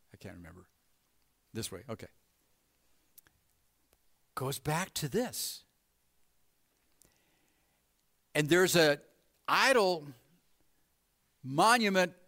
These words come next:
grotto that's there, even to this day, that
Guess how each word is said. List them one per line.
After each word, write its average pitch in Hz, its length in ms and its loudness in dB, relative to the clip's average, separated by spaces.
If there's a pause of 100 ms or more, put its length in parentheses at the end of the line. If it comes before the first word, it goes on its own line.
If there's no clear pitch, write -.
(1400)
grotto 151 520 2
that's 131 320 -6
there, 123 720 0 (300)
even 196 240 -6
to 233 80 -2
this 214 240 2
day, 143 580 4
that 139 180 0